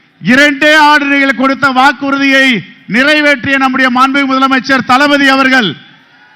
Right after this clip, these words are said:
இரண்டே ஆண்டுகளில், இரண்டே ஆண்டுகளில் அவர் அறிவித்த வாக்குறுதி கொடுத்த எண்பது விழுக்காடை நிறைவேற்றி இருக்கிறார். கொடுத்ததை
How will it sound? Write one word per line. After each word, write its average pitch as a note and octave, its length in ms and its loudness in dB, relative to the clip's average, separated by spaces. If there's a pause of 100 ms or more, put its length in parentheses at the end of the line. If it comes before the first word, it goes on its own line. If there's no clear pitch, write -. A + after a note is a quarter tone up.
(120)
இரண்டே D4 580 0 (160)
ஆண்டுகளில், C#4 560 0 (880)
இரண்டே D4+ 420 0 (120)
ஆண்டுகளில் C4+ 520 0 (640)
அவர் B3 400 0
அறிவித்த D4 420 -2 (840)
வாக்குறுதி D4 680 -2
கொடுத்த C4+ 340 -4 (160)
எண்பது C#4 400 -4
விழுக்காடை C#4+ 560 -2
நிறைவேற்றி C4 480 -2
இருக்கிறார். A3+ 480 0 (600)
கொடுத்ததை D4 520 0